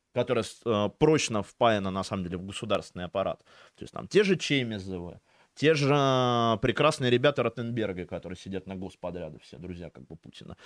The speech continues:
они все, на самом деле, эксплуатируют нашу страну. Они эксплуатируют в том числе и тебя. Потому что со всех налогов, которые ты платишь,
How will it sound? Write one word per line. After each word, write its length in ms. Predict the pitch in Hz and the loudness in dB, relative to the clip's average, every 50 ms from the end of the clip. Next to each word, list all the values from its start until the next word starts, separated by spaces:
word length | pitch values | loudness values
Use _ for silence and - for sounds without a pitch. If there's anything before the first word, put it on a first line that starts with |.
| - - - | -20 -8 -4
они 180 | - 110 107 107 | -2 0 0 0
все, 220 | - - 185 226 | 2 4 4 4
на 100 | 226 185 | 6 4
самом 240 | 139 - 180 180 170 | 4 4 4 2 4
деле, 320 | 135 139 123 120 110 98 95 | 4 4 4 4 4 2 0
эксплуатируют 800 | - - - 101 104 95 - 156 185 185 151 117 95 - - | -2 -4 0 0 0 2 2 2 2 2 2 0 -2 -4 -12
нашу 360 | 92 90 90 104 123 - - | -12 -10 -6 -6 -6 -6 -6
страну. 380 | 107 - - 101 95 90 87 95 | -10 -10 -10 -10 -10 -8 -8 -10
Они 140 | 110 139 190 | -8 -10 -10
эксплуатируют 420 | - - 156 139 131 - 175 147 | -8 -6 -6 -6 -4 -6 -8 -8
в 40 | - | -8
том 100 | 151 151 | -12 -14
числе 180 | 143 - 131 131 | -12 -10 -12 -12
и 40 | 127 | -10
тебя. 320 | - 120 101 90 76 - _ _ _ _ _ _ _ - | -10 -10 -10 -10 -10 -12 _ _ _ _ _ _ _ -12
Потому 220 | 104 - 104 113 110 | -10 -8 -8 -8 -8
что 600 | - - - 113 107 104 104 101 101 98 98 92 | -10 -6 -4 -4 -2 -2 -2 -2 -2 -2 -4 -2
со 140 | - 127 120 | -2 -4 -2
всех 240 | - 165 147 - - | 0 0 -2 0 0
налогов, 340 | 120 127 135 123 113 101 | 0 0 0 -2 -4 -4
которые 320 | - 120 107 - 123 113 110 | -2 -2 -2 -2 -2 -4 -6
ты 80 | 127 | -8
платишь, 520 | 110 - 175 247 285 277 - 165 123 - | -6 -2 0 2 2 2 0 -4 -8 -8